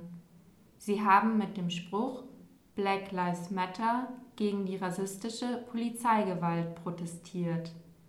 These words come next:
Die Gewalt von Polizisten und Polizistinnen gegen Schwarze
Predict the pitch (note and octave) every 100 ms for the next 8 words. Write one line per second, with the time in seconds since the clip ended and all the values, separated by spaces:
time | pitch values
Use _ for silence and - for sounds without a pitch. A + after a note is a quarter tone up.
0 | - - - - - - - - - G#3+
1 | G#3+ F#3 F#3+ F#3+ B3 - - - G3 F#3+
2 | G3+ F#3+ F3+ G#3+ G3+ - - A#3+ C4 C4+
3 | - G#3 - G3 F#3+ F#3+ G#3 G#3 - A#3+
4 | A#3+ B3+ A#3+ - G#3 G3 F3+ - F3+ F3+
5 | G3+ - A3 B3+